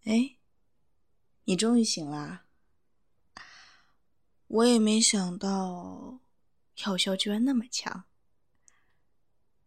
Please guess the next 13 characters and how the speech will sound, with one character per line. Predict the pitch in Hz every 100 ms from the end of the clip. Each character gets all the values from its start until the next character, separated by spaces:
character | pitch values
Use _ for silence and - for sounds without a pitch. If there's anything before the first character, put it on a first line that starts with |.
| _ _ _ _ _ _ _ -
嗯？ | 233 262 339 _ _ _ _ _ _ _ _ _ _ _ _ _ _ _ -
是 | - 262
不 | 254
是 | 247
感 | 220 202
觉 | 208
到 | 240
不 | 233 220
对 | 233
劲？ | - 285 262 _ _ _ _ _ _ _ _ _
<laughs> | - - - - 311 240 _ _ - - - - - - _ _ _ _ -
那 | 214
就 | 208 202